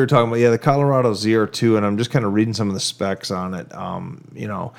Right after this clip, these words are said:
uh, I had, I'd read through this earlier, but, yeah, there's all sorts of cool options. Comes with thirty-ones. It's got the fender flares. Um, and let's see here. Ooh, you can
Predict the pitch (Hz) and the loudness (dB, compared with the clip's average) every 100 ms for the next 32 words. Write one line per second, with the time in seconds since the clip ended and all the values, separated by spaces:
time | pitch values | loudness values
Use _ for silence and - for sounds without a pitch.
0 | - - - - - - - - - 120 | -20 -20 -20 -12 -8 -6 -8 -10 -2 4
1 | 127 107 110 107 101 117 110 98 110 98 | 4 2 -2 -2 0 2 0 2 0 0
2 | 98 - - 110 104 101 98 101 85 107 | 0 -4 -4 -2 0 -2 -2 -2 -2 -4
3 | 101 101 _ _ _ 90 - - 117 - | -4 -6 _ _ _ -16 -14 -12 -12 -6
4 | 120 120 131 113 - - - 131 113 101 | -2 -2 0 0 -2 -14 -4 0 2 2
5 | 101 101 - 104 120 110 104 - 113 110 | 2 -2 -6 -4 -2 -2 0 2 4 4
6 | 104 101 110 107 107 104 104 85 - 104 | 2 2 2 0 2 0 -2 -4 -6 -8
7 | 92 98 123 120 113 101 107 107 104 104 | -8 -4 0 2 0 0 2 2 4 2
8 | 104 98 - - - - - - - 90 | 2 -2 -6 -18 -20 -20 -20 -12 -8 -6
9 | 90 90 87 85 85 - - _ _ - | -6 -6 -6 -6 -8 -12 -16 _ _ -10
10 | 107 101 101 101 98 95 - _ _ _ | -8 -6 -6 -6 -8 -8 -12 _ _ _
11 | _ _ _ _ _ - - - - 101 | _ _ _ _ _ -8 -8 -8 -6 -4
12 | 98 104 110 98 101 - - _ _ _ | -4 -6 -4 -2 -2 -4 -16 _ _ _
13 | _ _ - - - 180 139 113 123 107 | _ _ -20 -6 2 4 4 2 0 -2